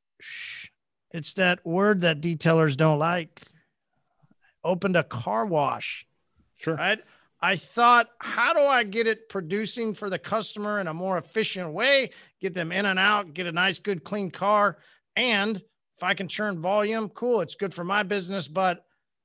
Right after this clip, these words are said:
Speaker 1: it really meant to me taking care of the customer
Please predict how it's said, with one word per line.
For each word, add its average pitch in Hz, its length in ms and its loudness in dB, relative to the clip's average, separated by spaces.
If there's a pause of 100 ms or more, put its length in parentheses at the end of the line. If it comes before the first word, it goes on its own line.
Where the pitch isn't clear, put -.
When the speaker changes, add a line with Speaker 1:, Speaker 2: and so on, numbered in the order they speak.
Speaker 1:
it 214 140 0
really 302 340 0
meant 226 440 0 (220)
to 202 100 -2
me 208 560 0 (400)
taking 233 380 0
care 214 280 2
of 190 80 -2
the 180 80 -2
customer 190 800 -2